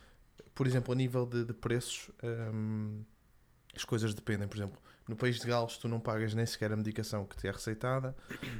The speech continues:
Eh, em Inglaterra tu pagas por receita um valor estipulado independentemente do preço de, da medicação. Ehm, e as coisas são de facto gratuitas, mas também há um, há um, epá,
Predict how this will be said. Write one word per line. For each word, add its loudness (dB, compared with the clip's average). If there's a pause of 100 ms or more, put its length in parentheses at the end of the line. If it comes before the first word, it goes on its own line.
(120)
Eh, 0
em 4
Inglaterra 4
tu -2
pagas 2
por 0
receita 2
um 4
valor 2
estipulado -4
independentemente -2
do -6
preço -8
de, -4
da -6
medicação. -2 (580)
Ehm, 0 (300)
e 2
as 0
coisas 4
são 2
de -4
facto -4
gratuitas, -4
mas 0
também 2
há -4
um, -2
há -10
um, -8
epá, -16